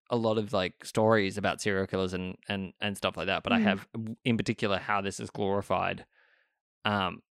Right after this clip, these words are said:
Speaker 1: I have no desire to watch. I'm like, "I'm not gonna watch this."
Speaker 2: No, no. And it, it's like,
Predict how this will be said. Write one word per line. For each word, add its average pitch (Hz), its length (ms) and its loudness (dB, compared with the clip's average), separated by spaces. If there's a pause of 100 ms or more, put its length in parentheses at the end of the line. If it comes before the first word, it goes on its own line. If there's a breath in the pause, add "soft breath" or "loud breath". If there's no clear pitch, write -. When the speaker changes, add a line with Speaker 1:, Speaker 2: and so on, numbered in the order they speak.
(240)
Speaker 1:
I 127 60 4
have 131 100 4
no 143 140 8
desire 143 320 4
to 147 80 4
watch. 190 280 2
I'm 107 80 -2
like, 101 260 -2
"I'm 123 140 -2
not 190 140 -2
gonna 175 140 0
watch - 280 -8
this." 123 180 0
Speaker 2:
No, 165 260 0 (200)
no. 269 300 -2
And 277 160 4
it, - 100 -4
it's - 200 0
like, 311 280 0